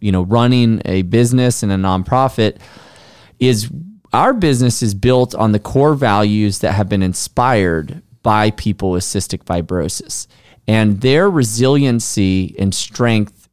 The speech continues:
in the face of adversity and fear is what has propelled us to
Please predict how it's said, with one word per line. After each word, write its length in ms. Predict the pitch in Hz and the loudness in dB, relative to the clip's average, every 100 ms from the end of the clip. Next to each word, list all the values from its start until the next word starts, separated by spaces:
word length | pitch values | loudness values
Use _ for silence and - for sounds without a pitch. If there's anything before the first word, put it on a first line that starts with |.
| _ | _
in 140 | 107 | -2
the 60 | 101 | -2
face 380 | - 120 117 - | -2 0 0 -2
of 100 | 98 | -4
adversity 920 | 92 - 117 151 - 92 90 87 90 _ - _ _ _ | -4 -2 0 0 -2 -2 -2 -4 -6 _ -20 _ _ _
and 260 | 104 98 - | -2 -2 -2
fear 480 | 180 131 80 65 131 _ _ _ _ | 0 2 0 -2 -10 _ _ _ _
is 260 | 113 101 | 0 0
what 420 | 92 - 117 117 - | -4 -2 0 2 2
has 220 | 113 107 | 0 -2
propelled 720 | - 107 - - 175 185 143 | -2 -4 -2 0 2 2 2
us 420 | 117 110 - - _ | 0 0 -4 -12 _
to 640 | - 120 117 110 107 101 | -2 2 4 4 2 0